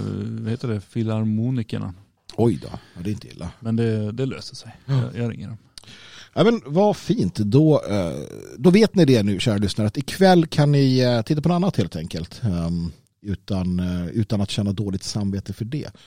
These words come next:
Speaker 2: Jag hade tänkt prata om en sak idag som jag stötte på. Det var något sånt här, eh, det finns något program på T V som handlar om att man, man, man träffar varandra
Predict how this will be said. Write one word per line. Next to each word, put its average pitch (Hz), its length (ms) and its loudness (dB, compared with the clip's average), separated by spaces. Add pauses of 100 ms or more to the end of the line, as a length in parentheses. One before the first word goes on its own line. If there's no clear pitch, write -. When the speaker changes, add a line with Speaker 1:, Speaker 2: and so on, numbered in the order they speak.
(840)
Speaker 2:
Jag 127 100 4
hade 185 340 0
tänkt 123 240 2
prata 113 280 0
om 135 60 2
en 123 60 2
sak - 320 -8
idag 71 260 -8
som 117 160 0
jag 98 200 0 (160)
stötte - 340 -4
på. 104 320 -4 (580)
Det 123 80 -4
var 127 300 4
något 107 200 -8
sånt - 160 -6
här, 92 160 -2
eh, 92 220 -4
det 110 100 -2
finns 131 160 -2
något - 80 -2
program 160 360 0
på 135 100 -6
T 113 120 -2
V 92 60 -2
som 95 100 -4
handlar 110 180 0
om 110 40 -2
att 101 80 -4
man, 107 260 -6
man, 123 200 2 (1000)
man 135 200 2
träffar - 480 0
varandra 92 520 -2